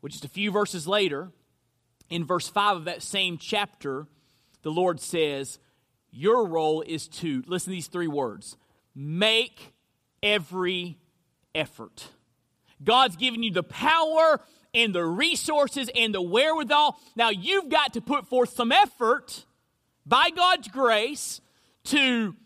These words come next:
work on your Christian character, to live for Him, to obey Him, we must exert effort to obey. Donald Madvig, the Old Testament scholar, says this, "This time,"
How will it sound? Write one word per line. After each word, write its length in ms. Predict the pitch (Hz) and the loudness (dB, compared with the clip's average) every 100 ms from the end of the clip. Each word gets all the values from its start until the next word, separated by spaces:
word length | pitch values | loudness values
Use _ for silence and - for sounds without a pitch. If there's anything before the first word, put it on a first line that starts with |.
| _ _ | _ _
work 300 | 165 269 320 | 2 2 2
on 140 | 277 | -4
your 80 | 214 | -4
Christian 300 | 190 202 175 | -6 -6 -8
character, 760 | - - 320 330 302 - 302 262 _ | -8 -2 2 2 2 -2 -2 -4 _
to 100 | - | -6
live 240 | 185 220 262 | 0 0 0
for 100 | 185 | -4
Him, 320 | 185 294 294 - - | 0 0 0 -6 -8
to 160 | 226 | -2
obey 460 | 180 147 214 277 320 | -2 0 0 2 0
Him, 420 | 226 277 277 269 - _ | -4 -4 -2 -2 -4 _
we 280 | 156 269 330 | -6 -2 -2
must 480 | 302 277 294 - - | -2 0 0 -2 -4
exert 440 | 226 165 247 262 - | -4 0 2 2 0
effort 400 | 226 220 220 - | -4 -2 -4 -4
to 220 | - 208 | -6 -4
obey. 420 | 185 185 156 180 147 - - - | -2 -2 0 -2 -2 -8 -20 -2
Donald 300 | 226 233 208 | 0 0 -2
Madvig, 460 | 202 226 208 208 | -2 -2 -2 -8
the 80 | 175 | -6
Old 120 | 190 | -6
Testament 280 | 202 180 160 | -4 -8 -10
scholar, 320 | - 220 220 | -4 -2 -2
says 220 | 180 160 127 | -4 -10 -4
this, 360 | 202 226 - - _ _ _ _ _ | 0 0 -4 -16 _ _ _ _ _
"This 220 | 160 262 | -4 -2
time," 800 | - - 294 285 196 185 254 262 | -4 -2 2 2 2 0 -2 -4